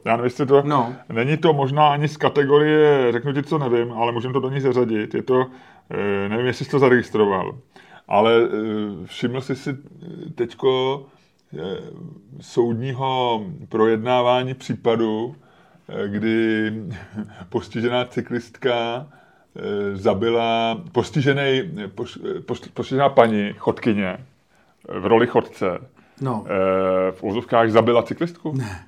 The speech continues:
Speaker 1: Ne? Tak to je nádherný případ, nádherný, říkám, eh, s,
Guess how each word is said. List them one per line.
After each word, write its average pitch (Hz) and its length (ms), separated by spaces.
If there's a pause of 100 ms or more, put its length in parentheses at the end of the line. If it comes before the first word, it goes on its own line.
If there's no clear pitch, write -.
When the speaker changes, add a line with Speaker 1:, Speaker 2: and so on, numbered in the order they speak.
(140)
Speaker 1:
Ne? 120 260 (360)
Tak - 140
to - 60
je 120 60
nádherný 123 400
případ, 143 420
nádherný, 120 460
říkám, 131 440
eh, 98 500
s, 107 180